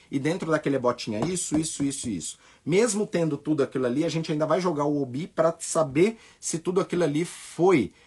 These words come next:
é, é necessário ou se tem que mudar algum, algum elemento. Porque mesmo voltando onde as histórias, todas elas já foram escritas,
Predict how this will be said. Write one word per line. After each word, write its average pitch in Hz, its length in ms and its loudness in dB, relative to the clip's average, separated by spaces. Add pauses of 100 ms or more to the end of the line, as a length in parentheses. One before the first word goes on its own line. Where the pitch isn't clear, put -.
(200)
é, 104 280 -2
é 156 280 2
necessário 123 960 0 (220)
ou 147 200 0
se - 180 -4
tem 180 220 0
que 185 120 -4
mudar 151 380 4
algum, 143 580 2
algum 113 520 0
elemento. 104 640 -2 (340)
Porque 131 260 -2
mesmo 147 720 0 (100)
voltando 120 920 0 (320)
onde 127 300 2
as 127 120 0
histórias, 127 720 0
todas 160 400 -2
elas 120 240 0
já 107 120 -4
foram 127 360 -2
escritas, 135 640 -4